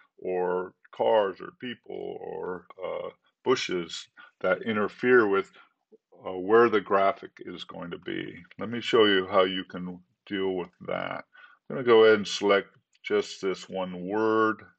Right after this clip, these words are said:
from our graphic here. We'll go ahead and copy it.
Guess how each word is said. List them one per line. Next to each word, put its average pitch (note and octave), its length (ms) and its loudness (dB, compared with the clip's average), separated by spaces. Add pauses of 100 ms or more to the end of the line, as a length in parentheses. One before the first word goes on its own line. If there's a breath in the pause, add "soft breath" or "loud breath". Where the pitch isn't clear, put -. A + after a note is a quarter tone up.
(440)
from F#2+ 460 -6 (140)
our F2+ 420 -2
graphic F2+ 500 -4
here. A2 640 -2 (580 loud breath)
We'll F#2 300 -14
go F2+ 220 -2
ahead F2 540 -2
and F2 220 -14
copy C3 480 2
it. F#2 340 -2